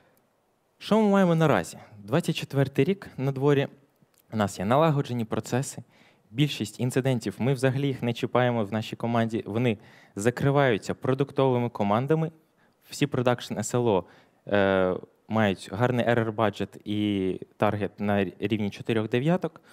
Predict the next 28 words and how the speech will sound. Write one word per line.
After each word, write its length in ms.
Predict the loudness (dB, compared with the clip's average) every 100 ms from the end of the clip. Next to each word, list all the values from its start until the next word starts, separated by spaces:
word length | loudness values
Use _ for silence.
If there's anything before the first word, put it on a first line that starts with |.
| -20 -20 -10 -4
Ми 100 | -2
проводимо 480 | 0 2 2 -2
постійні 480 | -2 -6 -4 -2 -2
тренінги 440 | 0 0 0 -2 -4
з 60 |
продуктовими 520 | -6 -6 -4 -4 -4
командами. 500 | -4 -2 -2 -2 -6
В 80 | -4
нас 160 | -4 -4
в 40 |
системі 440 | -6 -4 -2 0 -2
тисячі 520 | -2 -2 -2 -4 -10 -10 -20 -20 _
моніторів, 600 | -2 0 0 0 0 -2 -8 _ _ _ -10
і 100 | -6
при 160 | -6
цьому 440 | -2 2 2 2 -2 -10 _ _
це 220 | -4 0
нам 160 | 2 0
коштує, 520 | 0 -2 0 0 -2 -4 -18 _ _ -20 -20 _ -8
знову 220 | -2 -2
ж 100 | -4
таки, 180 | -12 -6
що 160 | -2
нам 140 | 0 -2
коштує? 360 | -8 -8 -10 -10 _ _ _ _ -4
Е, 340 | 0 2 0 -2
швидкість 540 | -6 -2 -2 -4 -6
розробки, 580 | -4 -2 0 -2 -6 -12